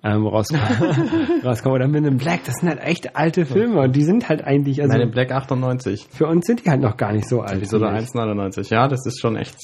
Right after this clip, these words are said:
Speaker 2: lange her.
Speaker 1: Wir werden halt alt, Arne.
Speaker 2: Ja, ich fürchte auch.
Speaker 1: Ja.
Speaker 2: Aber ich glaub, heute werde ich nicht mehr alt.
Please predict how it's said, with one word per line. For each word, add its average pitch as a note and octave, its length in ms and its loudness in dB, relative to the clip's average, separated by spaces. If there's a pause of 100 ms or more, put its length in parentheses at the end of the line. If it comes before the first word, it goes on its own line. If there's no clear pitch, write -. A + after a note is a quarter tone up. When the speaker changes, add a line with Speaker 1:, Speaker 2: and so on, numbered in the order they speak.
(400)
Speaker 2:
lange A2+ 240 -2
her. G#2 260 0 (720)
Speaker 1:
Wir B2+ 120 0
werden D#3 240 2
halt C#3 160 0
alt, A#2+ 280 -2
Arne. A#2 380 0 (220)
Speaker 2:
Ja, A#2+ 340 -2
ich A#2 140 -8
fürchte - 340 -6
auch. G#2+ 380 -4
Speaker 1:
Ja. F#2 160 -2 (180)
Speaker 2:
Aber B2 320 2
ich A#2+ 100 -6
glaub, B2 260 -2
heute A#2+ 260 2
werde A#2 160 2
ich A2 100 -4
nicht B2+ 160 -4
mehr A#2+ 140 -2
alt. A#2 320 -2